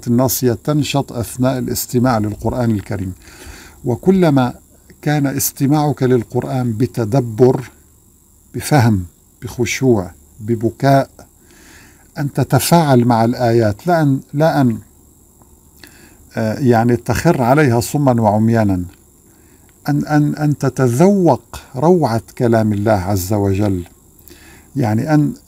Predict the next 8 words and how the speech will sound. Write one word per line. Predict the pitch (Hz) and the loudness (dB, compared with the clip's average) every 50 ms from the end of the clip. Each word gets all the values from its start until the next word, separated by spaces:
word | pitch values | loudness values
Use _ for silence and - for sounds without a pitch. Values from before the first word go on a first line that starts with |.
| - - | -18 -16
آه، | 123 120 120 120 120 127 | -14 -14 -14 -14 -12 -6
يعني | 143 135 117 107 104 110 | -4 -2 -2 -2 0 0
عندما | 127 160 143 156 143 139 131 | 2 2 2 2 2 2 2
يقول | 127 - - 135 123 | 0 0 -2 -2 -2
الله | 127 117 117 127 113 104 | 0 0 2 0 0 0
تعالى | 101 - 113 101 110 113 110 110 104 | -2 -4 -4 -2 0 0 0 0 0
لك: | 107 110 110 - 117 113 120 - _ _ _ - | -2 -4 -4 -6 -8 -10 -10 -12 _ _ _ -8
"ولا | 120 117 135 151 170 160 151 139 127 117 107 | -4 0 2 2 2 4 2 2 2 0 -2